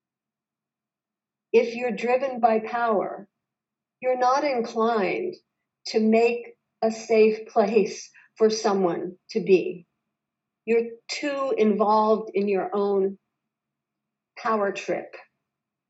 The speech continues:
And you're not inclined to go to a person who is intoxicated <laughs> for help, right?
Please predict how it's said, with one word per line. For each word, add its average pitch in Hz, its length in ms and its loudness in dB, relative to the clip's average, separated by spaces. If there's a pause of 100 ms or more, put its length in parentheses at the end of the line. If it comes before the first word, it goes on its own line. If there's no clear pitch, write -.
(1400)
And 247 180 -2
you're 277 200 -4
not 294 240 0
inclined 269 600 0
to 208 140 -6
go 240 280 6
to 247 160 4
a 196 160 2
person 185 580 0
who 214 160 2
is 208 200 0
intoxicated 214 1040 -4 (420)
<laughs> 226 480 -16
for 220 100 2
help, - 440 2 (1300)
right? 202 240 -6